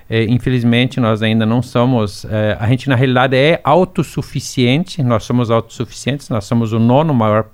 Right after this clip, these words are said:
produtor de petróleo do mundo, nós te-, a gente produz o suficiente para que o Brasil precisa, mas o refino, que custa caro,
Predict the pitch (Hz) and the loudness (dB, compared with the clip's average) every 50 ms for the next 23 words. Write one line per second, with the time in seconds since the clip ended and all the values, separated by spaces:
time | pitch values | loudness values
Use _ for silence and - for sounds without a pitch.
0 | _ _ - - _ - 123 113 117 104 - - 117 113 107 101 - 113 98 - | _ _ -20 -18 _ -4 -2 -2 -2 -2 -2 0 0 0 0 -2 -4 -4 -2 -2
1 | 110 107 107 110 110 107 113 117 120 127 143 170 196 208 226 - - - - - | 0 0 0 0 0 0 0 2 2 2 2 2 0 -2 -4 -6 -12 -20 -20 -20
2 | - - - - 113 110 101 - - - - 127 123 113 98 - 113 95 123 127 | -20 -18 -8 -4 -2 -2 -2 -2 -6 -6 -2 -2 0 0 -2 -2 -2 0 0 0
3 | 117 - - 135 127 131 147 135 135 135 - - - 240 233 - - 208 - - | 0 0 -2 -2 0 0 0 0 0 -2 -2 -2 -2 -4 -4 -4 -8 -10 -6 -2
4 | - 139 127 143 160 156 - - 139 - - - - - - - - 113 113 117 | 0 0 2 0 0 -2 -4 -8 -8 -8 -10 -20 -20 -20 -12 -4 0 0 2 2
5 | - - 123 117 117 113 110 104 104 117 95 - 120 117 - - - 139 151 160 | 2 0 0 2 2 2 2 2 0 0 -2 0 -2 -2 -2 -2 -2 -2 -2 -2
6 | 180 190 185 - - - - - - - 123 123 135 135 131 131 139 156 185 190 | -2 -4 -4 -6 -10 -20 -20 -20 -8 -2 2 4 4 4 4 4 4 2 2 0
7 | - - - - 135 110 135 139 - - - - 160 175 190 180 139 104 - - | -2 -2 0 2 2 4 4 2 2 0 -2 0 2 4 4 4 2 2 0 -4
8 | 110 - 147 143 - - - 131 - - 127 113 120 135 156 180 180 | -4 -2 -2 -2 0 0 -2 -2 -2 0 0 2 2 2 0 0 -4